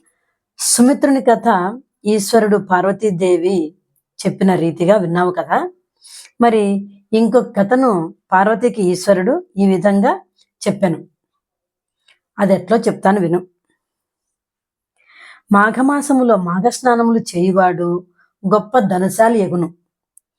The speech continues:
వర్తమాన కాలమందు ఎన్ని కష్టములు అనుభవించుచున్నప్పటికీ,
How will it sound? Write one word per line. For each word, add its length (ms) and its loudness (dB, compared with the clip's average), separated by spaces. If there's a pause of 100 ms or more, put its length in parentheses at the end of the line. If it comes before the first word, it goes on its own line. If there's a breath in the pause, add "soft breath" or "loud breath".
(360 soft breath)
వర్తమాన 520 2
కాలమందు 680 0
ఎన్ని 440 -2
కష్టములు 540 0
అనుభవించుచున్నప్పటికీ, 1300 -2